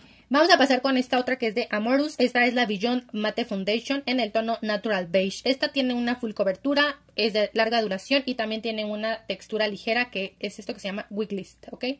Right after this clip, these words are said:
Eh, sí, sí, realmente es muy buena, me encanta. Es bastante gentil, entonces diez de diez con esta base. Esta de Yuya, según yo ya la había dado por... o sea, ya la iba a sacar de mi maquillaje, pero pues aún la tengo. Aún tiene, la tuve en varios...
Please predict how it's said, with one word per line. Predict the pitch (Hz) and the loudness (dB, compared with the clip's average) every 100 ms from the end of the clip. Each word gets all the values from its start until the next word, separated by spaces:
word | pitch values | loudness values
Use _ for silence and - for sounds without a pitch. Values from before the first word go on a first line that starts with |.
| _ - - - _ _ _ | _ -20 -20 -20 _ _ _
Eh, | 233 226 - | 0 0 0
sí, | - 208 - _ _ | -4 -8 -10 _ _
sí, | - 269 | 0 2
realmente | 254 233 226 233 220 | 4 0 -2 -2 -2
es | 214 | -2
muy | 208 | -2
buena, | 226 269 277 | 0 2 2
me | 214 | 0
encanta. | 190 240 262 269 294 - _ _ - - _ - - | 0 0 2 2 2 -4 _ _ -20 -20 _ -20 -6
Es | 220 214 - | -2 -2 -2
bastante | 196 226 220 240 | -4 -2 -2 -2
gentil, | 233 202 285 320 | -4 -2 2 2
entonces | 269 208 208 233 233 | 2 -2 -4 -6 -8
diez | 190 220 220 | -6 -4 -2
de | |
diez | 233 208 - | -2 -4 -6
con | 220 226 226 | -6 -6 -6
esta | 208 - 220 196 | -8 -4 -6 -4
base. | 175 175 - 175 220 - - - - - - - _ - - - - | -8 -8 -8 -8 -8 -10 -18 -20 -20 -20 -20 -20 _ -20 -20 -10 4
Esta | 269 277 330 | 6 8 8
de | 320 | 6
Yuya, | 240 240 285 339 | 4 4 4 4
según | 247 233 | 0 -2
yo | 240 | -2
ya | 240 | 0
la | 240 | 0
había | 220 | 0
dado | 208 208 247 247 | 0 0 -2 -2
por... | 190 190 | -6 -4
o | |
sea, | 233 | 0
ya | 220 | 0
la | 247 | 2
iba | 262 | 0
a | |
sacar | 254 214 185 | 0 -4 -4
de | 226 | -6
mi | 220 | -6
maquillaje, | 190 190 208 208 254 | -8 -6 -6 -2 -2
pero | 202 | 0
pues | 196 214 | -2 -4
aún | 220 220 | -4 -2
la | - | -2
tengo. | 190 185 - | -4 -6 -2
Aún | 220 247 | 0 0
tiene, | 262 254 240 277 262 | 0 0 2 0 2
la | 226 208 208 | 2 4 2
tuve | 208 262 285 | 0 2 2
en | 247 | 2
varios... | 220 226 247 | 0 0 -2